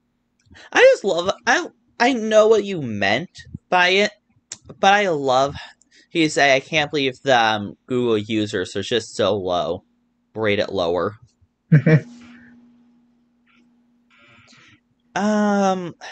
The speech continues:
Speaker 1: I do wanna do a little bit higher than you, but unlike what you said at the beginning of the movie,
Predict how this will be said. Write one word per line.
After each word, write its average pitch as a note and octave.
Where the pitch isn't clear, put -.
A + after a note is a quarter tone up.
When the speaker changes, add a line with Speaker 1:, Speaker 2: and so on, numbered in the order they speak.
Speaker 1:
I E4
do G3
wanna F3+
do F3+
a -
little E3+
bit E3
higher C3
than C3+
you, C#3
but A#2+
unlike C#3
what C#3
you A2+
said B2
at A2
the A2+
beginning G#2+
of G2
the F#2
movie, D#3+